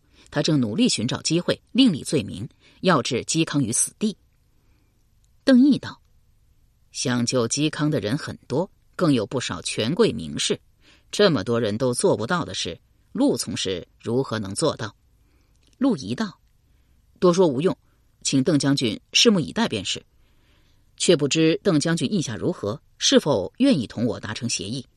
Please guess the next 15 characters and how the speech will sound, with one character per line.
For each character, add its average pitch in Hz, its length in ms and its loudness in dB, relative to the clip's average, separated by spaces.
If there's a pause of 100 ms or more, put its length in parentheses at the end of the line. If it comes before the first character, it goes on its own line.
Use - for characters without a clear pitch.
(320)
救 143 200 2
人 123 200 2
宜 143 140 0
早 120 160 -6
不 - 100 -6
宜 151 140 -2
迟， 104 320 -6 (840)
而 151 160 6
今 170 360 2
能 196 240 4
否 - 180 -2
救 - 140 -6
得 107 100 -8
嵇 127 160 0
康， 139 300 0